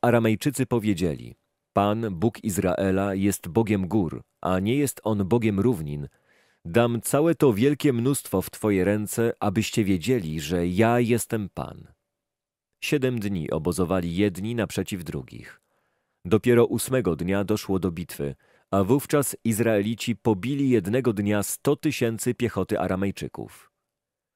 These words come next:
Kiedy pozostali uciekli do Afek, do miasta,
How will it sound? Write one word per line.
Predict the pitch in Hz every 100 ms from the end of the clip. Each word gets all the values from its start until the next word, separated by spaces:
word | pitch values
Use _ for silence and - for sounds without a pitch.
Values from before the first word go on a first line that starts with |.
| _ _
Kiedy | - 90 90
pozostali | 90 87 85 - 101 101
uciekli | - 98 - - 98
do | 87 85 98
Afek, | 87 67 65 - -
do | 67 85
miasta, | 95 98 - 71 67